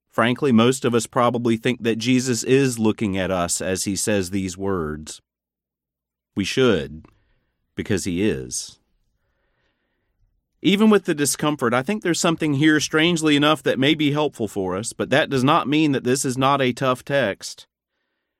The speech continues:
As Jesus comes to this part of the Sermon on the Mount, he has quit preaching and gone to meddling,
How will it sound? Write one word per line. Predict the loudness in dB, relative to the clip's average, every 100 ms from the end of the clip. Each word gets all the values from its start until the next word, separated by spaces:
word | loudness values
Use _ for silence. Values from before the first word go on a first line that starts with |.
| 0
As | 0 4
Jesus | 2 2 0 -2
comes | -2 0 0
to | -2 0
this | 0 0
part | 0 0 0 0
of |
the | -4
Sermon | -2 0 2 2
on | 2
the |
Mount, | 0 0 0
he | -2 -2
has | -2 -4
quit | -2 -2 _
preaching | -2 -2 0 0
and | 0
gone | 0 0 0
to | 0
meddling, | 0 0 -6 -14 -16